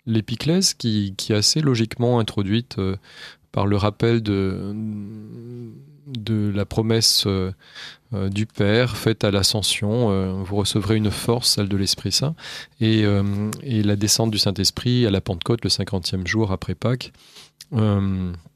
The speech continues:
donc c'est un, aussi un moment solennel de la liturgie éthiopienne, comme de toutes les liturgies orientales, cette prière pour la descente du Saint-Esprit.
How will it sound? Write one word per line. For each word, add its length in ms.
donc 320
c'est 80
un, 60
aussi 340
un 60
moment 260
solennel 480
de 100
la 120
liturgie 480
éthiopienne, 580
comme 180
de 100
toutes 180
les 100
liturgies 440
orientales, 560
cette 260
prière 280
pour 120
la 80
descente 240
du 80
Saint-Esprit. 500